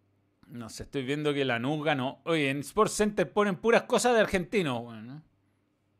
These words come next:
¿no? Mm. Hebreo, gracias, Ferti-, Fran-, Francisco Hartung. Hebreo, hebreo. <laughs>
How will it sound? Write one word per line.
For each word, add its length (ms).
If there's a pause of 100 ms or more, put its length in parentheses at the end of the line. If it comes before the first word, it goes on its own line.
(480)
¿no? 140
Mm. 60 (1700)
Hebreo, 500
gracias, 560
Ferti-, 520
Fran-, 280
Francisco 580
Hartung. 560 (1080)
Hebreo, 560
hebreo. 320 (100)
<laughs> 300